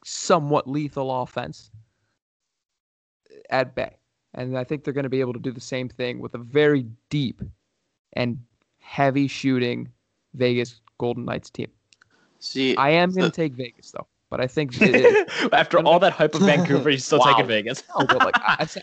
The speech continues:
Speaker 1: I said at the beginning, I, Vegas is gonna take the
Speaker 3: Absolute
Speaker 1: series, but it's not gonna be an easy series for them because this is not the Chicago Blackhawks by any means. This is a
Speaker 2: Yeah.
Speaker 1: completely
Speaker 3: Absolute
Speaker 1: different, faster team.
Speaker 3: Absolute
Speaker 2: You aren't,
Speaker 3: bait of the
Speaker 2: you aren't
Speaker 3: century.
Speaker 2: wrong. But you know what?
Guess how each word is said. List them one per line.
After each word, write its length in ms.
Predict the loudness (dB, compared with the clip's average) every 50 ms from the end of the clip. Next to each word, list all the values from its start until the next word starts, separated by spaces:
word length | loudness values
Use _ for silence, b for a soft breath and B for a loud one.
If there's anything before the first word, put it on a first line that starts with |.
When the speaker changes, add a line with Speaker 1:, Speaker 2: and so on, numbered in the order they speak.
| -12
Speaker 1:
I 40 | -12 -6
said 180 | -4 -4 -2
at 60 | -2
the 80 | -4 -4
beginning, 300 | -4 -4 -4 -6 -6 -8 _ _ _ _ _ -4
I, 140 | -4 -4 -4 -6 _ _ _ _ _ _ _ -4
Vegas 320 | 0 2 2 2 2 -2
is 60 | -2 -2
gonna 160 | -2 -2 0
take 180 | 2 0 0
the 80 | 0 -2
Speaker 3:
Absolute 80 | -6 -8
Speaker 1:
series, 300 | -12 -14 -16 -18 -20 _ _
but 80 | -8 -8
it's 140 | -6 -4 -2
not 220 | -2 -2 0 0
gonna 120 | -2 -2
be 100 | -2 -2
an 60 | -2 -4
easy 180 | -4 -6 -8
series 240 | -8 -8 -8 -8 -8
for 120 | -8 -10
them 100 | -10 -10
because 420 | -10 -8 -6 -6 -4 -2 -2 -4 -4 -6 -8
this 180 | -8 -8 -8
is 100 | -4 -2
not 200 | 0 0 0 0
the 60 | -2 -4
Chicago 360 | -6 -2 -2 0 0 0 0
Blackhawks 480 | -2 -4 -4 -6 -10 -18 -18 -20 _ _ _ _
by 120 | -4 -4 -2
any 160 | -2 -2 -4 -4
means. 260 | -6 -10 -14 -18 -20 _ _ _ _ _ _
This 120 | -14 -8 -4
is 80 | -2
a 80 | -2 0
Speaker 2:
Yeah. 200 | 0 0 0 0 2
Speaker 1:
completely 240 | 2 0 0 0 -2 -2 -4
Speaker 3:
Absolute 80 | -8 _ _ _ _ _ _ _ _ _
Speaker 1:
different, 360 | 0 0 0 2 0 0 -2 -2 _ -20 -20 _ _
faster 400 | -4 -2 -2 -4 -6 -10 -10 -10
team. 240 | -10 -10 -16 -18 -18 _ _ _ _ _ _ _ _ _
Speaker 3:
Absolute 320 | -4 -4 -4 -4 -2 -2 0
Speaker 2:
You 60 | 0
aren't, 160 | 0 0 -2
Speaker 3:
bait 80 | -2 -4
of 60 | -4
the 60 | -6
Speaker 2:
you 100 | -4 -2
aren't 180 | 0 0 0 -2
Speaker 3:
century. 80 | 0 2
Speaker 2:
wrong. 300 | 2 2 2 0 -4 -12 _ _ _ _
But 100 | -8 -6 -6
you 100 | -4 0
know 180 | 0 2 2
what? 380 | 2 2 2 2 0 -2 -6